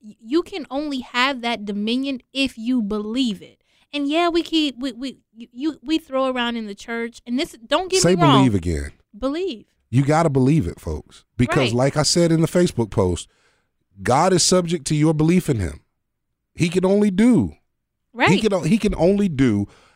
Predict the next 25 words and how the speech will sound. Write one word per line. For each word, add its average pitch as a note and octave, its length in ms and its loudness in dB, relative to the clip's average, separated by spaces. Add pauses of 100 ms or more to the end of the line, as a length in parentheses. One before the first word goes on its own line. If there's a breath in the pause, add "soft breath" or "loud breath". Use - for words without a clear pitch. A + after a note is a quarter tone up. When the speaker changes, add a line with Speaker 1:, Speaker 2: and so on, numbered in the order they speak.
(140 soft breath)
Speaker 2:
as B2 160 2
much C#3+ 220 -2
as A#2+ 100 -4
you C#3 80 2
believe B2 360 4
he G#2+ 120 2
can E2+ 180 -2
do. E2 220 -12 (320)
And C3+ 140 2
he F#3 40 2
can F3 160 0
only F3+ 200 4
release C#3+ 500 2
out E3 220 2
of C#3+ 160 0
you E3+ 260 4
as A#2 160 0
much D3+ 180 0
as C#3 140 -4
you D3+ 80 0
believe C3 420 0
is C3+ 200 0
inside D#3+ 580 0
of F2 140 0
you. A2 180 -12